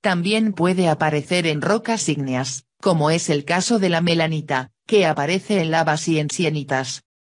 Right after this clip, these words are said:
Se localiza abundante en Arizona y California, Estados Unidos, montes Urales, Rusia, Italia, Noruega y Alemania.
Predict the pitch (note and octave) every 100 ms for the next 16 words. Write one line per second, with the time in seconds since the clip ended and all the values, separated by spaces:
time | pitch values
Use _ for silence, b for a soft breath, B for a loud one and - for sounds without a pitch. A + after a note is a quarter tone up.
0 | _ _ _ _ - A3 F#3 E3+ C#3+ F3
1 | F3 A3 F3+ D#3 D#3 E3 G#3 G#3+ F#3+ D#3+
2 | D3+ D3+ G3+ G#3+ G#3 F#3 F3+ D#3 D3+ C#3
3 | E3 D3 C3 B2 B2+ _ - E3+ E3+ F#3
4 | E3+ D#3 D3 C3+ B2+ B2+ - _ - E3+
5 | F#3+ F#3 D#3+ - C#3+ B2+ C3+ C3+ - _
6 | - F#3 G#3+ G3 - C3 B2+ - _ -
7 | D#3+ D3+ C3+ B2+ - _ - F#3 F3 D#3+
8 | G3 G#3 G#3 F3+ D3 D3 C#3 C3 A#2 B2